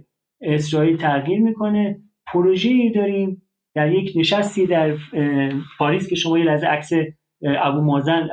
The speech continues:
محمود عباس و ماکرون را آوردین در دو هزار و هفت، پروژه به نام، اه، پلس-، اه، Palestine's Reform and Development Plan، یعنی برنامهٔ اس-،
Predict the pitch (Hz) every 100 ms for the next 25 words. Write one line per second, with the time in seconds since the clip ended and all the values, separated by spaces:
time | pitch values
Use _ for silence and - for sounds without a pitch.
0 | 143 135 139 143 139 156 156 151 139 135
1 | 151 143 135 127 135 165 165 139 139 131
2 | 135 151 185 - - _ _ _ 170 170
3 | 170 226 190 180 202 196 160 - _ _
4 | _ _ _ 160 143 139 131 131 - 160
5 | 165 165 _ - 143 135 135 127 127 127
6 | 185 208 208 202 190 185 165 180 180 180
7 | 175 175 170 160 143 139 151 151 139 -
8 | 127 127 110 _ _ _ 131 151 147 139
9 | 139 139 139 160 160 -